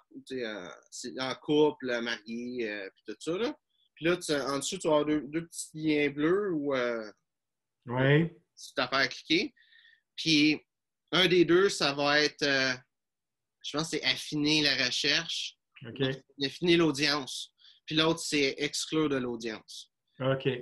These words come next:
Speaker 1: Si tu fais affiner l'audience, ça t'amène un autre petit carré de même où ce que là, il faut que ça soit de une chose dans le premier groupe et une chose dans le deuxième groupe. Puis tu peux aussi faire exclure, je sais pas trop dans, dans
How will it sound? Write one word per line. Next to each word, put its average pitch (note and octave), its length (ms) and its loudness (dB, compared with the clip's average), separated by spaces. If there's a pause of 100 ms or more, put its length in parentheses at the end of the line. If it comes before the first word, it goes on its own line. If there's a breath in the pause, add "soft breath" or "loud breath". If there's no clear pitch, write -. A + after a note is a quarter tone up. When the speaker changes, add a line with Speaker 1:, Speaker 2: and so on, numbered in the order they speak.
Speaker 1:
Si - 120 -20
tu - 100 -18
fais D#3 160 2
affiner D#3+ 360 -2
l'audience, D#3 440 2
ça D3+ 100 -2
t'amène C#3+ 360 -2
un C3 140 -2
autre D3 220 0
petit - 160 -14
carré C#3 260 -2
de C3+ 60 0
même D3 260 0 (100)
où C3+ 100 -12
ce - 100 -14
que C#3+ 80 -2
là, D3+ 120 2
il E3 60 -8
faut D#3+ 60 -18
que - 80 -12
ça C#3+ 80 -2
soit D#3+ 280 0
de C3+ 220 -2 (800)
une G#3+ 180 4
chose G#3 320 2
dans F3+ 60 0
le E3 100 0
premier D3+ 300 0
groupe D3 320 -6
et C#3 40 -4
une B2 120 -6
chose C#3 280 -4
dans B2 80 -8
le A2+ 80 -8
deuxième G2+ 300 -12
groupe. - 160 -20 (500)
Puis A3+ 120 -4
tu - 120 -8
peux F#3+ 120 -4
aussi F#3 280 -4
faire F#3 420 2
exclure, F3 920 0 (640 soft breath)
je B2 260 -4
sais D#3+ 160 -2
pas F3+ 140 -2
trop G#3+ 220 -2
dans, D3+ 280 2 (200)
dans C#3 360 -4